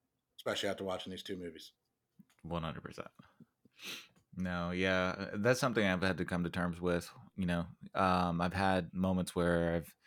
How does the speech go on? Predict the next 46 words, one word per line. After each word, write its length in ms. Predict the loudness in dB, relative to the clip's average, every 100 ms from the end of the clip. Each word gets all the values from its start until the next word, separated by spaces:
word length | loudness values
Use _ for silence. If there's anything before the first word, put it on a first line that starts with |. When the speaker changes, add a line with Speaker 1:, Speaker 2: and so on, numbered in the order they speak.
| -20 -20 -20 -20 -20 _ -20 -16 -16 -18 -8
Speaker 2:
you, 240 | -4 -4 -2
you 200 | 0 4
guys 300 | 4 2 0
know 140 | 0
I've 200 | 0 -2
had, 240 | -4 -4
like, 160 | -6 -6
sp-, 220 | -8 -12 -6
a 80 | 0
lot 220 | 4 4
of 80 | 2
anxiety, 420 | 0 4 4 4
especially, 640 | 2 2 0 2 2 2 -2 -8 -8
um, 540 | -4 -4 -4 -6 -10 -16 _ _ _ -8
like, 300 | -2 -2 -4 -6
I 60 | -4
think 180 | -4 -2
it 40 |
started 200 | 2 2
when 80 | 2
I 40 |
was, 100 | -4
like, 120 | -8
twenty-seven, 680 | -10 -12 -6 -6 -4 -6 -8 -4
but 320 | 2 2 2 _ _ -20 _ _ _ -4
I 60 |
think 180 | -2 2
I'm 200 | 2 0 _ _ -14
pretty 320 | -4 0 2
well 220 | 4 4
past 340 | 4 0 0 -2
that 140 | -4
stage. 400 | 0 0 0 0
Like, 120 | 0
obviously, 480 | 2 2 2 -2 -2
if 180 | -2 -6 -8 -2
there's 160 | -2
something 220 | -2 -4
wrong, 200 | -2 -4
I'll 60 | -4
go 80 | -6
to 100 | -6
the 80 | -4
doctor, 400 | -2 -2 -6 -6
but, 180 | -4
like, 260 | -2 -2